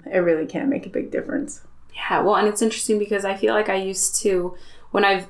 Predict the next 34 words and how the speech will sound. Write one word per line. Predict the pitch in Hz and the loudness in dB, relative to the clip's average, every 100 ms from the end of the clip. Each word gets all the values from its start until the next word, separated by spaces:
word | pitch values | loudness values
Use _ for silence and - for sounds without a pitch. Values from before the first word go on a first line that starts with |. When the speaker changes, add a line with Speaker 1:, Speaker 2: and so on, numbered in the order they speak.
| - - | -12 -6
Speaker 2:
been | - 196 | -2 0
in | 185 | 2
some | 180 185 160 160 285 - - | 2 2 2 2 -2 -6 -12
just | - 180 - | -2 -2 0
icky | 185 - 175 | -2 -2 -6
parts | - 165 160 | 0 0 0
of | 165 | 0
my | 160 156 | 2 2
life, | 156 156 156 - - - - - - - | 4 4 0 -10 -18 -20 -20 -20 -8 0
I | 175 185 | 4 6
would | 175 170 | 4 2
think | - 226 226 | 2 4 4
about | 190 175 165 165 - | 4 4 4 4 2
that | 165 | 2
idea | 160 160 170 165 | 4 4 4 2
of | 156 | 2
that | 156 | 2
serving | - 180 175 170 | 2 4 4 4
other | 170 160 | 4 2
people | 160 - 165 | 0 -4 0
makes | 160 160 - | 0 0 -2
you | 160 | 0
happier, | 156 143 139 139 | 2 0 0 0
and | - 160 | 2 2
it | - | 0
just | 165 - | -2 0
felt | 160 - | 0 0
so | - - 240 214 | 0 4 4 4
overwhelming | 170 165 160 160 156 | 4 2 4 4 2
to | 160 175 | 0 2
me | 165 | 2
at | |
the | 170 | 0
time. | 170 180 165 | -2 0 0